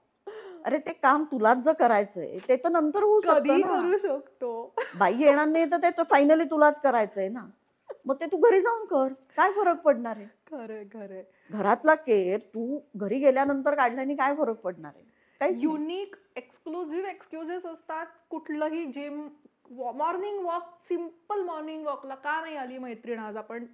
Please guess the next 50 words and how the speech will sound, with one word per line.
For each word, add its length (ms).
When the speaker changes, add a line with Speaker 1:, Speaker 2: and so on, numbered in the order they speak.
Speaker 2:
अ, 120
रात्री 360
ठरवतो 600
चार 160
मैत्रिणी 420
की 100
आता 160
उद्या 280
जाऊ 240
हं, 100
आपण 200
वॉक 320
करूया, 380
चार 200
किलोमीटर 460
वॉक 300
करूया 520
किंवा 200
चार 300
थ-, 360
फोर 140
थाउजंड 420
स्टेप्स, 460
फाईव्ह 280
थाउजंड 280
स्टेप्स 300
आणि 160
मग 240
सडनली 360
दोघीच 320
जणी 300
खाली, 200
दोघी 280
जणी 240
गायब. 200
आणि 80
Speaker 1:
गायब. 240
Speaker 2:
इतकी 260
मस्त 720
रिझन्स 440
असतात 380
ना 120
की 100
Speaker 1:
काल 180
Speaker 2:
you 100
can't 220
Speaker 1:
उशीर 120
Speaker 2:
beat 160
Speaker 1:
झाला. 100
Speaker 2:
them. 140